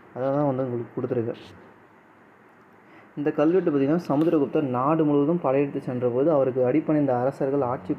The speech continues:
பணி பகுதிகள் ஆகியவைகள்லாம் மிக பெரும் பட்டியல் வந்து தெரியுது. அந்த கல்வெட்டில் வேறு என்னெல்லாம் எழுதியிருக்காருன்னு பார்த்திங்கன்னா அவர் ஆட்சி புரிந்த இடங்கள், அதுக்கப்புறம் பார்த்திங்கன்னா போர் தொடுத்த இடங்கள், அவர், அவருக்கு வந்து எவ்வளோ, எத்தனை நாடுகள் வந்து அடிப-, அடிபணிஞ்சிருக்கு,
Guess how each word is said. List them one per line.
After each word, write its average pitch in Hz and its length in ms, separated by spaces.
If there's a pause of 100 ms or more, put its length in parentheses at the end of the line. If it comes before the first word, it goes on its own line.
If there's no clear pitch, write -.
பணி 127 180 (200)
பகுதிகள் 127 420
ஆகியவைகள்லாம் 127 580
மிக 160 220 (1400)
பெரும் 170 300
பட்டியல் 151 320
வந்து 143 200
தெரியுது. 120 260 (220)
அந்த 127 140 (120)
கல்வெட்டில் 156 480
வேறு 135 240
என்னெல்லாம் 151 360
எழுதியிருக்காருன்னு 123 500
பார்த்திங்கன்னா 123 340 (480)
அவர் 127 220
ஆட்சி 156 280
புரிந்த 123 300 (140)
இடங்கள், 143 340 (180)
அதுக்கப்புறம் 135 360
பார்த்திங்கன்னா 131 320
போர் 147 220
தொடுத்த 123 300 (100)
இடங்கள், 135 280 (680)
அவர், 139 200 (200)
அவருக்கு 139 320
வந்து 165 120 (140)
எவ்வளோ, 147 180 (120)
எத்தனை 147 200 (100)
நாடுகள் 135 280
வந்து 135 180
அடிப-, 135 460
அடிபணிஞ்சிருக்கு, 127 720